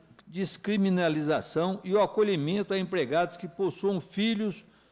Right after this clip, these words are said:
com alguma deficiência que inspirem cuidados. Quarto, incentivar as empresas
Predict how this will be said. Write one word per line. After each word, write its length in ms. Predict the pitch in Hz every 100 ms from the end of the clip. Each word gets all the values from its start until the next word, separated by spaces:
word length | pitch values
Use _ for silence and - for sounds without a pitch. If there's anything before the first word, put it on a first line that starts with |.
| _ _
com 120 | 196
alguma 320 | 190 151 214 208
deficiência 720 | 190 - - 165 180 - 175
que 160 | 185
inspirem 640 | 196 170 - - 202 196 190
cuidados. 720 | - 226 185 147 98 - -
Quarto, 440 | - 185 135 - - - - _ _ 196
incentivar 680 | 170 214 208 185 156 160
as 180 | 156 123
empresas 880 | 135 113 131 160 190 175 196 170 -